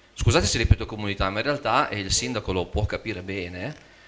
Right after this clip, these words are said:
eh, è un, un'epoca questa dove la comunità rischia veramente una frammentazione, un cambiamento, ci sono nuovi, nuovi aspetti sociali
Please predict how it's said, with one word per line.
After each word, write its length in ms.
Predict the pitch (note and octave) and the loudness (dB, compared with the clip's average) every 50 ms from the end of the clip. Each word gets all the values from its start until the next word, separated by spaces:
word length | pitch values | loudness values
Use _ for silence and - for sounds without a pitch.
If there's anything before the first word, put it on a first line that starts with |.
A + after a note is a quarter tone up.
| - - - - | -20 -20 -20 -18
eh, 500 | - G#2 G2+ G2 F#2+ F#2+ F#2 F2+ F2+ - - | -12 -10 -10 -8 -8 -8 -8 -8 -8 -10 -10
è 140 | A#2+ B2+ B2+ | -10 -10 -8
un, 200 | B2+ B2 A#2+ A#2 - - - _ | -8 -8 -8 -10 -12 -16 -18 _
un'epoca 520 | - C3 E3 G3 C#3 - - G2+ F#2+ G2+ | -8 -6 -4 -4 4 4 4 4 4 0
questa 380 | F#2+ - A2 G2+ G2 - - G#2 | -2 -2 -2 -2 -2 -2 -4 -6
dove 340 | G2+ A2+ B2 C3+ C3 A#2+ G#2+ | -8 -8 -8 -8 -6 -6 -4
la 100 | G#2 G2+ | -6 -6
comunità 1400 | - - A2+ A#2+ A#2 A#2 A#2 A2 A2+ B2 A#2+ D3 E3 D#3+ A#2+ G#2 F#2+ F2+ F2 E2+ D#2+ E2 F2 - - - - - - - - - - - - - _ _ _ _ _ - - _ _ _ _ | -8 -8 -6 -6 -4 -4 -4 -4 -4 -2 0 0 0 0 0 0 0 -2 -4 -6 -8 -10 -12 -12 -14 -18 -18 -18 -18 -18 -18 -20 -20 -20 -20 -20 _ _ _ _ _ -20 -20 _ _ _ _
rischia 380 | - G#2 A#2 A#2 - - B2 G#2+ | -8 -6 -6 -4 -4 -4 -2 -2
veramente 380 | G2 G2 G2 G2 B2 C#3+ - | 0 0 0 -2 -2 -2 -2
una 120 | A#2 F#2+ E2+ | -2 -2 -4
frammentazione, 1120 | - - F#2 F#2 F#2 F2 F2+ - F#2 - - - C3+ C#3+ B2 G#2 G2 F#2+ F#2+ F#2 F2+ F#2 | -4 -4 -6 -6 -8 -12 -14 -16 -16 -14 -10 -8 -6 -6 -4 -4 -4 -4 -4 -4 -6 -6
un 180 | F#2+ F#2+ G2+ | -8 -8 -4
cambiamento, 1040 | G2+ A2 F#2+ F#2 G2 G2 A2+ B2+ C3+ A#2+ G#2 G2 F#2+ - - G2+ F#2+ F#2+ F#2+ F#2 F#2 | -4 -4 -2 -2 -4 -4 -2 -2 0 0 -2 -2 -4 -6 -6 -6 -4 -4 -4 -6 -6
ci 140 | F#2 - - | -6 -6 -8
sono 240 | - - G#2 G#2 G2+ | -8 -8 -8 -8 -10
nuovi, 640 | G2+ G#2 G#2 G#2+ A2+ A2+ A2+ A2+ A2+ A2+ A2 G#2+ G#2+ | -8 -10 -10 -8 -6 -4 -4 -4 -4 -4 -6 -8 -8
nuovi 220 | G#2+ A2 G#2+ G2+ | -8 -8 -6 -4
aspetti 360 | G2+ - - - - - - G2 | -4 -4 -2 -4 -4 -4 -4 -6
sociali 560 | - - F#2 - - F2+ F2 F2 F2 F2+ F2+ | -6 -6 -6 -6 -6 -6 -6 -6 -8 -10 -12